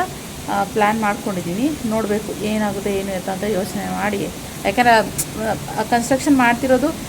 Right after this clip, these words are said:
ಬಿಲ್ಡಿಂಗ್ ಯಾವ ರೀತಿ ಬರುತ್ತೆ ಅದನ್ನೂ ಎಲ್ಲ ನೋಡಬೇಕಾಗುತ್ತೆ. ಆದರೆ ನಮ್ಮ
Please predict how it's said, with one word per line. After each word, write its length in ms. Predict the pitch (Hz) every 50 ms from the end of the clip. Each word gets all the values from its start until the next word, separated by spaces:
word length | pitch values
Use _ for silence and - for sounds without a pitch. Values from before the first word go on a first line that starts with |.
| - - - -
ಬಿಲ್ಡಿಂಗ್ 240 | 247 247 262 254 247
ಯಾವ 140 | 240 233 233
ರೀತಿ 220 | 240 247 240 254
ಬರುತ್ತೆ 340 | 220 226 220 220 214 247 226
ಅದನ್ನೂ 380 | 220 196 190 226 220 233 240
ಎಲ್ಲ 160 | 233 214 208 208
ನೋಡಬೇಕಾಗುತ್ತೆ. 920 | 208 202 190 190 190 190 196 185 180 185 - 262 330 294 - - 247 -
ಆದರೆ 180 | 214 220 226 226
ನಮ್ಮ 340 | 220 220 220 220 226 220